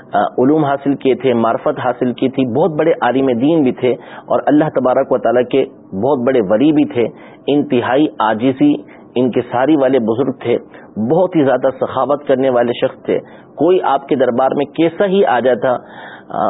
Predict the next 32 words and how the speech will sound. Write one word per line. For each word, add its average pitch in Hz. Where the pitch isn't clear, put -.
آپ 147
اس 135
کو 156
نوازا 123
کرتے 135
تھے، 139
حتیٰ 156
کہ 147
بعض 127
بناوٹی 147
آ 135
کر 139
آپ 123
سے 135
طرح 165
طرح 147
کی 139
چیزیں 131
لے 113
جایا 117
کرتے 117
تھے، 135
لیکن 127
آپ 160
رحمۃ 139
اللہ 135
تعالی 131
علیہ 123
کے 123
دربار 107
سے 131
ہر 175